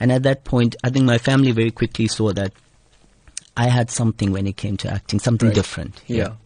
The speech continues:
Speaker 2: Yeah. And so then it just, you know, was a gradual progression.
Speaker 1: Mm-hmm.
Speaker 2: Your sta-, first stage show was?
Speaker 1: First show,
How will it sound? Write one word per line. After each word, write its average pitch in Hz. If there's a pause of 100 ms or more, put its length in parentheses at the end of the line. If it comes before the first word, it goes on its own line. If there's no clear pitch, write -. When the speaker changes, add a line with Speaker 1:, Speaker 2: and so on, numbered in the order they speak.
(160)
Speaker 2:
Yeah. 104
And 107
so 107
then 107
it 104
just, -
you 107
know, 107
was 104
a 107
gradual 107
progression. 110
Speaker 1:
Mm-hmm. 107 (240)
Speaker 2:
Your 113
sta-, 113
first 117
stage 110
show 113
was? 151 (840)
Speaker 1:
First 196
show, 123